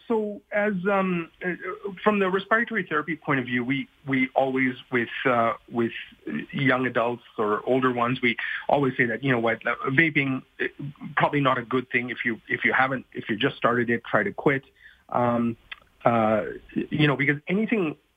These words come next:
foreign you're putting into your lungs, aside from medication, obviously, is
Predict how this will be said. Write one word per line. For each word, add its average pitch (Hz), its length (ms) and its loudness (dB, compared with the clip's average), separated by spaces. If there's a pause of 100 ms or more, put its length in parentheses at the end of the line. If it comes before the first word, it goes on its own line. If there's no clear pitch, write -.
(320)
foreign 135 600 0
you're 135 120 -2
putting 139 320 -2
into 127 220 -2
your 113 160 2
lungs, 110 440 0 (120)
aside 107 380 0
from 104 300 0 (380)
medication, 117 760 2
obviously, 107 480 0 (380)
is 135 160 2